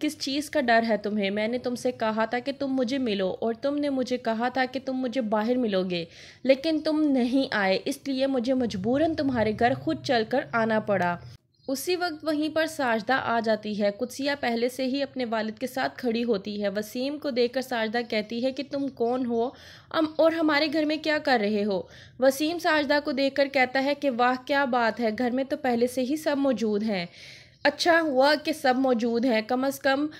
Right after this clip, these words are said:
अब सबको पता चल जाएगा कि ये आपके शोहर मुझसे क्यों छुपते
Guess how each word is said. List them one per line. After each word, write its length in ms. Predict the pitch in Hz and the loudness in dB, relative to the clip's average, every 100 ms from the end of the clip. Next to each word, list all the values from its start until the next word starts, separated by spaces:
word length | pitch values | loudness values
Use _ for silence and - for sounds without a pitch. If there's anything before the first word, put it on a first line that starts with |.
| - - | -16 -4
अब 160 | 262 254 | -2 0
सबको 360 | 311 302 311 | 2 2 0
पता 240 | 277 269 269 | 0 2 0
चल 260 | 269 240 240 | 2 2 4
जाएगा 460 | 240 233 226 254 262 | 4 4 4 0 0
कि 160 | 262 | -2
ये 340 | 247 214 269 277 | -4 -2 -2 0
आपके 440 | 233 226 - 247 | 0 -2 -2 -6
शोहर 480 | - 247 247 262 247 | 0 0 2 0 0
मुझसे 340 | 269 254 - 294 | 0 -2 -4 -10
क्यों 280 | - 311 311 | -6 -4 -4
छुपते 460 | - 269 - 294 | -4 -6 -2 -2